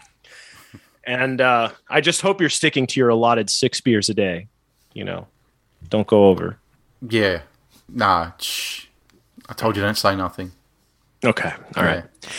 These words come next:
Speaker 1: And we've got some special guests, uh, two guys from a couple of podcasts I'm a big fan of. We've
Speaker 2: Well,
Speaker 1: got
Speaker 2: one, you twat. But
Speaker 1: Well, there's one,
Speaker 2: two
Speaker 1: but
Speaker 2: guys from
Speaker 1: the
Speaker 2: one, yeah.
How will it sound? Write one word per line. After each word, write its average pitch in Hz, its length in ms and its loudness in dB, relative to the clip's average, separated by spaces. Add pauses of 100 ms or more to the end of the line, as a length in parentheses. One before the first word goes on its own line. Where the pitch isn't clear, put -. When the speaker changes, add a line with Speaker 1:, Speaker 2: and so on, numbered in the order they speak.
(300)
Speaker 1:
And 208 400 2 (160)
we've 247 180 2
got 277 220 2
some 226 140 2
special 226 480 2
guests, - 840 0
uh, 127 340 2
two 175 200 0
guys 170 260 4
from 151 160 0
a 139 60 2
couple 160 360 2
of 123 140 2
podcasts 143 760 0
I'm 131 80 -4
a - 20 -12
big 127 400 -2
fan 156 380 2
of. 170 280 2 (640)
We've 139 240 2
Speaker 2:
Well, 117 80 -4
Speaker 1:
got 139 380 4
Speaker 2:
one, 110 380 0
you 92 120 -16
twat. - 420 -8 (320)
But - 140 -20 (380)
Speaker 1:
Well, 180 120 2
there's 165 220 2
one, 135 360 2
Speaker 2:
two - 100 0
Speaker 1:
but 113 100 2
Speaker 2:
guys 107 160 -2
from 107 140 -8
Speaker 1:
the 127 220 4
Speaker 2:
one, 82 120 -12
yeah. 80 200 -14